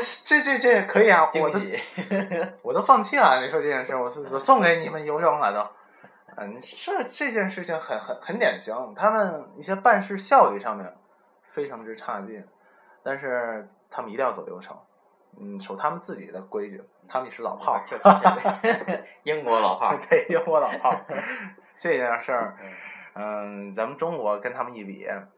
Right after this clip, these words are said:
Speaker 1: 中国需要提高的是服务质量。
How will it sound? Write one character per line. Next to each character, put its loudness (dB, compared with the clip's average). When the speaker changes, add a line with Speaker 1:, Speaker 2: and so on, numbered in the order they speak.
Speaker 1:
中 -2
国 -2
需 -8
要 -2
提 -12
高 -4
的 -10
是 -10
服 -16
务 -18
质 -8
量。 -14